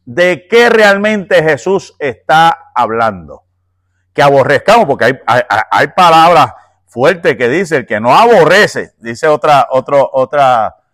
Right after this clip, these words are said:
otras versiones y otros pasajes bíblicos. ¿De qué realmente Jesús está hablando? Para nosotros entender, mira, porque Jesús no, realmente no creo que aborrecía a su mamá ni, ni a los demás.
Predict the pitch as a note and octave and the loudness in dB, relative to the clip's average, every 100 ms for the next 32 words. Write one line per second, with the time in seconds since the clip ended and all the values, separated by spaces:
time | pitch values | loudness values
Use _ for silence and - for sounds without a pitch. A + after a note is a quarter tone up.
0 | _ _ _ B2 B2 C#3 C3 A2 D3 D3 | _ _ _ -8 -2 0 -2 -2 0 0
1 | A#2 A2+ B2+ C3+ A#2+ - A2+ C#3+ B2 A2 | 0 -2 0 0 0 0 0 0 -2 -4
2 | D3+ A2+ G2+ G#2+ A2 F#3 F#3+ A3+ B3+ B3 | -6 -6 -10 -12 -4 -4 -2 0 0 2
3 | A3+ G3 F#3 G#3+ G3+ E3 D3+ B2+ C3 A#2 | 2 2 0 -4 -6 -10 -8 -6 -6 -8
4 | - D#3+ - A#2+ C#3+ C3+ B2 B2 A2 F2+ | -8 -10 -8 -8 -2 -2 0 -2 -4 -14
5 | - _ _ _ _ _ - B2+ C3 B2+ | -18 _ _ _ _ _ -4 0 0 -2
6 | D#3 D#3 D#3+ D3+ B2 C3+ A#2+ D3+ C3+ F2 | -2 -2 -2 -4 -4 -4 0 -2 -2 -6
7 | G#2+ G3 E3 G#2+ G#2 - G#2+ F3+ A3 F3+ | -6 -6 -6 -8 -8 -10 -12 -10 -6 -4
8 | B2 A2+ G#2+ A#2+ C3 A#2 B2+ B2 A#2 - | -4 -8 -6 -4 -6 -8 -8 -4 -6 -4
9 | B2+ C3+ A2 A2+ G#2+ A2 - A#2 A2 G2+ | 0 0 0 -2 0 -4 -4 -8 -6 -10
10 | G2 C3+ B2 G#2+ F2+ _ _ _ - G#2+ | -4 -4 -4 -10 -16 _ _ _ -14 -4
11 | G#2 G#2 G2+ G#2+ D3+ B2+ | -4 -4 -6 -4 -4 -6